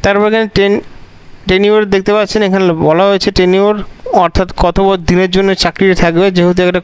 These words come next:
contractual basic নিয়োগ করা হবে এবং selection process দেখতে পাচ্ছ এখানে শর্টলিস্টের মাধ্যমে, এখানে লিখিত পরীক্ষার মাধ্যমে নিয়োগ করা হবে। তো এই website থেকে directly চলে যাবে official ওয়েবসাইটে এবং ওই website থেকেই কিন্তু আবেদন করা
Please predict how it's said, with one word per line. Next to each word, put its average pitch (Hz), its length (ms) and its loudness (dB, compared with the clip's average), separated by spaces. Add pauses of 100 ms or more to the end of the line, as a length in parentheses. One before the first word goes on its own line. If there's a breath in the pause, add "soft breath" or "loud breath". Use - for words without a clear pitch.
contractual 180 640 -2
basic 175 240 -2 (120)
নিয়োগ 151 260 0
করা 185 220 0
হবে 190 160 2 (760 loud breath)
এবং 180 100 2 (120)
selection 202 440 0
process 196 340 0
দেখতে 196 220 -2
পাচ্ছ 202 160 -2 (120)
এখানে 208 180 0 (100)
শর্টলিস্টের 196 600 0
মাধ্যমে, 185 360 0 (680 loud breath)
এখানে 180 220 0 (240)
লিখিত 180 240 0 (120)
পরীক্ষার 196 400 0
মাধ্যমে 170 300 0 (120)
নিয়োগ 147 180 2 (100)
করা 151 200 2
হবে। 113 200 0 (880)
তো 175 60 0 (200)
এই 202 120 4
website 220 400 0
থেকে 220 200 2
directly 202 400 0
চলে 185 200 2
যাবে 208 180 2 (280)
official 196 400 -2
ওয়েবসাইটে 196 460 0 (200)
এবং 160 120 2 (180)
ওই 180 140 2
website 185 420 0
থেকেই 202 220 2
কিন্তু 165 180 0 (120)
আবেদন 147 340 2
করা 175 160 2